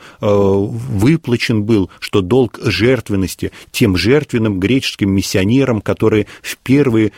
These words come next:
годы, в первые века приезжали из уютной, на тот момент еще могущественной Византии для того, чтобы проповедовать в наших бескрайних холодных северных землях.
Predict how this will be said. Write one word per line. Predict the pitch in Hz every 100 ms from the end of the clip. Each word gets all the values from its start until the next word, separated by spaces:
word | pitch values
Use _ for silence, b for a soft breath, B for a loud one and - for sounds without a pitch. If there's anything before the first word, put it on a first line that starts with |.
| B
годы, | 101 92 127 143 123 113
в | 101 -
первые | 113 107 98
века | 95 98 - 123 117
приезжали | 107 98 92 113 135 127 120 B B
из | 104 101 - B
уютной, | - 101 104 156 - 135 123 b -
на | 98
тот | - 123
момент | 104 104 98 92
еще | -
могущественной | 87 95 95 170 - - - 104 98
Византии | 95 95 95 - 156 147
для | 104
того, | 95 107 -
чтобы | 113 98
проповедовать | 92 104 - 101 95 123 113 -
в | 101
наших | 110 - 101
бескрайних | 95 - 98 101 113 107 - B
холодных | - 95 95 104 104
северных | - 95 95 98 98
землях. | 92 87 85 -